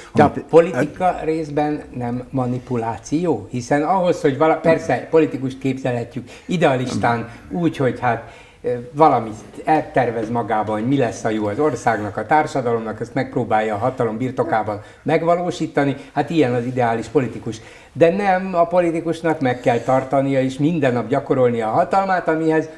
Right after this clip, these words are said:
Speaker 1: manipulálnia
Speaker 2: Én
Speaker 1: kell.
Speaker 2: értem, csak hogy ugye van ez a Lánci András, G. Fodor Gábor,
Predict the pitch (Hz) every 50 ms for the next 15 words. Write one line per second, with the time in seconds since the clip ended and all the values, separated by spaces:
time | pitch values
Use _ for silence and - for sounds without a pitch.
0 | - - - 98 101 101 98 101 101 - - 120 117 117 110 113 117 113 117 117
1 | 117 123 120 127 143 160 160 151 156 - - 131 120 120 131 147 143 135 - -
2 | 110 101 - - 120 104 101 110 107 104 95 95 127 135 131 123 104 95 98 101
3 | 92 90 90 90 87 87 - - - _ _ - - - - - - - _ _
4 | _ _ _ _ - 110 123 131 131 123 110 - - 113 110 113 117 113 117 107
5 | 107 101 92 95 98 92 95 90 113 117 98 - - 120 95 92 95 87 85 87
6 | 104 110 101 98 95 92 90 90 90 87 87 -